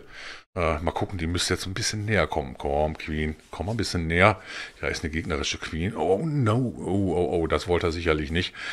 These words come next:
dass die Queen jetzt außen rum geht und jetzt geht sie komplett außen rum. Okay. Ja,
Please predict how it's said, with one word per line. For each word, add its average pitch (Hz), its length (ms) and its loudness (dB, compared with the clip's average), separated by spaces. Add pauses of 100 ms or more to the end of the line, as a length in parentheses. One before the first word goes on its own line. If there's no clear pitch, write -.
(120)
dass - 220 -2
die 85 180 -2
Queen 90 280 -2
jetzt 85 180 2
außen 90 360 2
rum 87 160 -2
geht 92 220 2
und 95 100 0
jetzt 95 160 4
geht 85 140 0
sie - 80 -6
komplett 78 320 -4
außen - 260 -6
rum. 78 180 -4
Okay. - 280 0 (1300)
Ja, 90 460 12